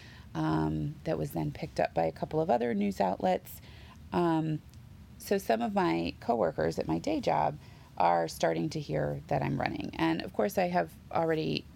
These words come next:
confirmed with my employer that, you know, I've already let them know that, that this is happening, um, you know, 'cause I don't want there to be any kind of conflicts of interest or anything like that. But, um,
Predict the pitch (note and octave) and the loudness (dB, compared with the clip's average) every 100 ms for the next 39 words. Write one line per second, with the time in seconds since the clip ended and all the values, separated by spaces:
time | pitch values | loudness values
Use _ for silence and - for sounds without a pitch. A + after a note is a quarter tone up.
0 | - - E3 D#3 D3 D3+ D#3 D3+ C#3+ C#3+ | -16 -4 0 2 2 2 2 0 2 2
1 | C#3 C3 C3 A#2 - - - - D#3+ D3+ | 2 2 0 0 -6 -20 -18 -2 0 2
2 | E3 D#3 D3 D3 D3 D3 D3 C#3+ C#3 C#3 | 2 2 2 0 0 2 2 2 0 -2
3 | - C#3 C#3 C#3 C#3+ - G3 D3 C#3 E3 | -2 -2 0 -4 -4 0 0 2 2 2
4 | - - - - D3+ D3+ D3 D3 D3 D3+ | -2 -10 -18 -8 -2 0 2 0 0 -4
5 | - F#3+ E3 C#3+ - D#3 D#3 C#3+ C#3+ D3 | -6 -2 0 0 -2 0 2 2 2 0
6 | D3 C#3+ C#3+ C#3+ - D3 C#3 - D3 - | -2 0 0 -2 -2 -2 -2 -2 -4 -2
7 | - - C#3+ - - C#3+ C#3 C3+ C#3 - | -4 -4 -6 -8 -2 -2 2 0 0 -2
8 | - D3 D3+ C#3 C3+ B2 - - - - | 0 0 0 -2 0 0 0 -4 -18 -16
9 | - - F3+ - - F3 D#3+ D#3 | -2 4 4 4 2 2 2 0